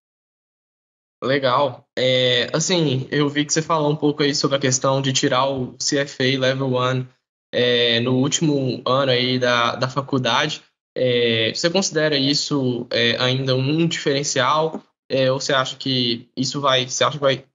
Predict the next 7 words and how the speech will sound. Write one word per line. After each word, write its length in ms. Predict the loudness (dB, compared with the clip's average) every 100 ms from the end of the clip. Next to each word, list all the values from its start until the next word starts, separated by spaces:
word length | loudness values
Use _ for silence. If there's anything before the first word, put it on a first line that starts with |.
| _
continuar 280 | -4 0 0
sendo 180 | 0 0
um 40 |
diferencial 680 | 0 0 0 0 0 2 2
no 100 | 0
futuro? 640 | -2 -2 0 2 2 -2 -14 _ _ 0
É, 260 | 0 0